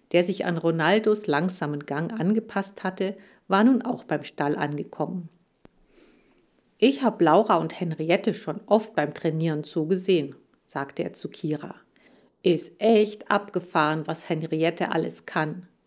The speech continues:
Kira betrat hinter Laura und Heiko den Stall und marschierte einen von leeren Pferdeboxen gesäumten Gang entlang.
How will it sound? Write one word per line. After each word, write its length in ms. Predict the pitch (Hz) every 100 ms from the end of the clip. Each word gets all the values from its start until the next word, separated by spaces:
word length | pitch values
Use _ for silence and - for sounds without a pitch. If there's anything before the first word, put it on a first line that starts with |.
| _ _ _ _ _ _ _ _ _ _ _ _ _ _
Kira 360 | - 196 233
betrat 560 | 240 226 - - 151 175
hinter 280 | - 165 147
Laura 380 | 135 147 170 190
und 280 | 170 151
Heiko 320 | - 160 165 156
den 160 | 156
Stall 460 | - - 143 202 311 - - - _ -
und 100 | 196
marschierte 760 | 175 170 - 233 294 285 -
einen 300 | 156 170 165
von 240 | - 143
leeren 360 | 139 165 220 214
Pferdeboxen 800 | 208 165 165 202 202 170 - 214
gesäumten 560 | 196 175 139 147 - 202
Gang 240 | 151 139
entlang. 500 | - - 156 226 196